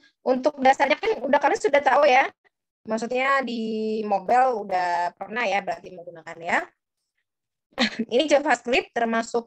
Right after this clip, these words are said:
O O P, Object Oriented Programming, mungkin udah tahu istilah kelas gitu, ya.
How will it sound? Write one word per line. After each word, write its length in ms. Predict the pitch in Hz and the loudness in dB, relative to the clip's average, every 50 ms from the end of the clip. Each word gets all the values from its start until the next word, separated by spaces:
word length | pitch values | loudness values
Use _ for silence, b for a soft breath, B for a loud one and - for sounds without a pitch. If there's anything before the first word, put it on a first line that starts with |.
| - - | -4 -2
O 240 | 208 160 202 202 | -2 0 0 -2
O 0 | |
P, 240 | - - 240 277 - - _ _ _ _ _ _ _ _ _ _ - - | -2 -2 -4 -4 -4 -6 _ _ _ _ _ _ _ _ _ _ -14 -12
Object 240 | 196 - - 208 - | -12 -10 -10 -8 -6
Oriented 280 | 170 196 196 208 202 | -6 -6 -6 -6 -8
Programming, 760 | 202 202 190 196 202 190 185 185 180 190 214 220 240 240 226 214 | -10 -10 -8 -4 -4 -2 -2 -4 -4 -4 -2 -2 -2 -2 -2 -4
mungkin 240 | 196 208 226 214 | -6 -8 -8 -4
udah 120 | 190 190 180 | -4 -4 -4
tahu 240 | - 180 165 180 202 | -2 -2 -4 -2 -4
istilah 320 | 220 202 - - 180 175 - - | -6 -8 -10 -8 -8 -8 -8 -6
kelas 800 | - 196 196 196 202 202 196 196 196 190 185 190 190 202 214 - | -4 -4 -2 0 0 0 0 0 0 0 0 0 0 -2 -4 -10
gitu, 140 | - 165 - | -16 -14 -8
ya. 180 | - 190 214 | -6 -4 -4